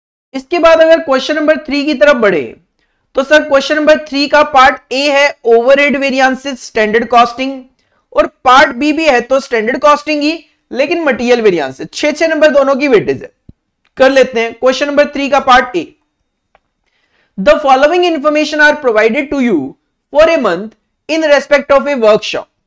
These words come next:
ओवरहेड का कॉस्ट वेरिएंस है फ़ोर्टीन हंड्रेड नेगेटिव,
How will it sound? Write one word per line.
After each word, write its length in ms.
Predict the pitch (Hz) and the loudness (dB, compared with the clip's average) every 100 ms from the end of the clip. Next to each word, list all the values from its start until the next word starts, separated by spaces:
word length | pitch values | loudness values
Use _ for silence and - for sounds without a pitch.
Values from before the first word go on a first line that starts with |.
| _ _ _ _ _ _ - | _ _ _ _ _ _ 0
ओवरहेड 400 | 269 311 349 302 | 2 2 0 2
का 120 | 330 330 320 | 2 2 4
कॉस्ट 340 | 247 302 302 | 4 4 2
वेरिएंस 420 | 302 285 302 294 | -2 0 0 2
है 80 | 311 | 2
फ़ोर्टीन 400 | 302 240 262 277 | 2 0 0 -4
हंड्रेड 240 | 277 269 262 | -2 -2 -2
नेगेटिव, 500 | 233 185 185 202 | 0 0 0 0